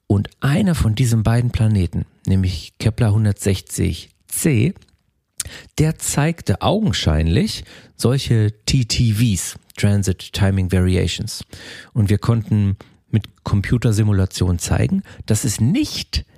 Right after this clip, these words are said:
der andere Transitplanet ist, der diese Schwankung hervorruft. Da muss also ein weiterer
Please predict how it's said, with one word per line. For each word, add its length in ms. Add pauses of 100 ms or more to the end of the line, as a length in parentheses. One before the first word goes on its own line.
(260)
der 280
andere 500
Transitplanet 840
ist, 260
der 80
diese 300
Schwankung 760 (360)
hervorruft. 600
Da 60
muss 220
also 240
ein 240
weiterer 500